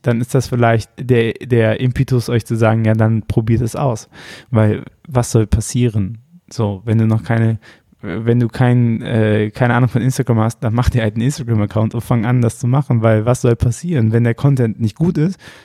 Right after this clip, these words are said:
dann bekommt es eh keiner mit. Und wenn er gut ist, dann hast du ja was erreicht. Verstehst du? Du hast gar keinen Nachteil, der dadurch kommt.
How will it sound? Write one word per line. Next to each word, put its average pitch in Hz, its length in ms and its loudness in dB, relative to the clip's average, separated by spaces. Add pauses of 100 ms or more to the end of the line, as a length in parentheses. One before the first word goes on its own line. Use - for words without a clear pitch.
(120)
dann 113 300 0
bekommt 113 360 -2
es - 80 -16
eh 120 120 -4
keiner 156 260 0
mit. 185 240 0 (300)
Und 123 180 2
wenn 120 160 2
er 104 120 2
gut 101 240 -2
ist, 147 300 -2
dann 95 260 -2
hast 101 180 -6
du 110 60 2
ja 104 100 2
was 104 140 -4
erreicht. 151 440 -6 (340)
Verstehst 131 360 -6
du? 220 80 -4
Du 135 160 0
hast 127 160 0
gar 135 160 -2
keinen 135 280 2 (380)
Nachteil, 123 840 0
der 87 160 -4
dadurch 87 400 -4
kommt. 87 300 -6